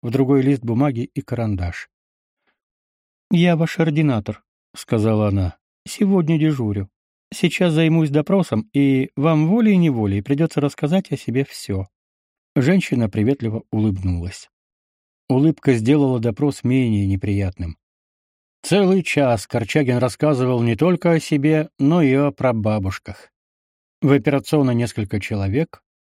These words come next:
с завязанными марлей носами, отблеск никеля на хирургических инструментах, узкий стол, огромный таз под ним. Когда Корчагин лёг на стол,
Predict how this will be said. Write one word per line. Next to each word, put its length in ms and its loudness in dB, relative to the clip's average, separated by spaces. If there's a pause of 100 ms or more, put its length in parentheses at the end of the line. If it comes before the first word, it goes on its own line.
(100)
с 80 0
завязанными 560 2
марлей 420 -2
носами, 540 -6 (580)
отблеск 520 2
никеля 400 2
на 120 2
хирургических 840 -4
инструментах, 880 -4 (380)
узкий 360 0
стол, 420 -2 (440)
огромный 460 4
таз 360 0
под 220 -6
ним. 340 -2 (800)
Когда 300 2
Корчагин 480 0
лёг 240 2
на 120 0
стол, 380 -2